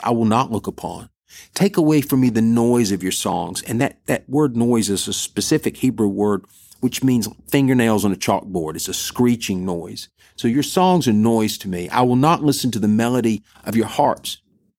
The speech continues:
but let justice roll down like waters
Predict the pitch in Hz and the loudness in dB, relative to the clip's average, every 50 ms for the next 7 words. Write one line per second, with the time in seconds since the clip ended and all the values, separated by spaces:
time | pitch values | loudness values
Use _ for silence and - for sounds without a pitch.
0 | _ _ _ _ _ _ _ _ _ - - 113 135 131 123 - 139 139 139 - | _ _ _ _ _ _ _ _ _ -4 -2 0 0 0 0 2 2 2 2 0
1 | - 110 104 - - 110 104 101 98 104 101 104 104 101 101 - 131 110 110 110 | -2 -2 -2 0 0 0 2 2 2 0 0 0 -2 -2 -2 -2 -2 0 0 0
2 | 110 107 101 - - | -2 -4 -6 -8 -10